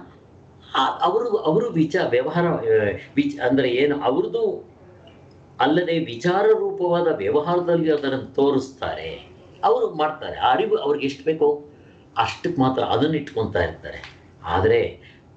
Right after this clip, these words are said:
ಪಾರಮಾರ್ಥದಲ್ಲಿ ಒಳಗಡೆ ಬಂದು ನೋಡುವ ಅರಿವೇ ಬೇರೆ. ಆದ್ದರಿಂದ ನಾವು ಈ ಸ್ವಾಭಾವಿಕ ಕ್ರಮವನ್ನು ಅನುಸರಿಸಿ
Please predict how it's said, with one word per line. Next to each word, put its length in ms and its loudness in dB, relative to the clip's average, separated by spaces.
ಪಾರಮಾರ್ಥದಲ್ಲಿ 1400 0
ಒಳಗಡೆ 580 0
ಬಂದು 300 -4
ನೋಡುವ 360 0
ಅರಿವೇ 840 2
ಬೇರೆ. 560 -4
ಆದ್ದರಿಂದ 640 0
ನಾವು 340 0
ಈ 260 0
ಸ್ವಾಭಾವಿಕ 880 0
ಕ್ರಮವನ್ನು 580 0
ಅನುಸರಿಸಿ 840 -2